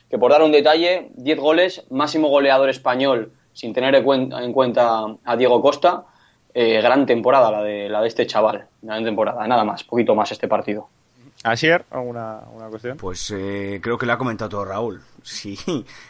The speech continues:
Speaker 3: algo extradeportivo, si quieres que añada, es la niebla que había en el campo, que creo que no se veía nada, vamos, eh, allí.
Speaker 1: Ujú.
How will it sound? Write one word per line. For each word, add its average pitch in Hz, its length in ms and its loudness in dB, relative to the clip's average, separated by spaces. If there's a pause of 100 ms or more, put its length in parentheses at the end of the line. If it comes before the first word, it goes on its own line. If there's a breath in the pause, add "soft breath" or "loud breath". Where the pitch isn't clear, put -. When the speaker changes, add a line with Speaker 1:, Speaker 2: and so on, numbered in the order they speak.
(120 loud breath)
Speaker 3:
algo 135 240 0
extradeportivo, 139 800 -4
si 127 120 -6
quieres 139 240 -4
que 143 100 -6
añada, 156 360 -2
es 143 200 -6
la 127 140 -6
niebla 139 280 -4
que 123 80 -4
había 120 160 -4
en 120 80 -4
el 117 60 -6
campo, 135 260 -4
que 98 120 -12
creo 131 160 -6
que 131 60 -8
no 135 80 -6
se 139 120 -6
veía 127 220 -6
nada, 123 260 -4
vamos, 110 300 -10
eh, 107 80 -14
allí. 123 300 -14
Speaker 1:
Ujú. 135 220 0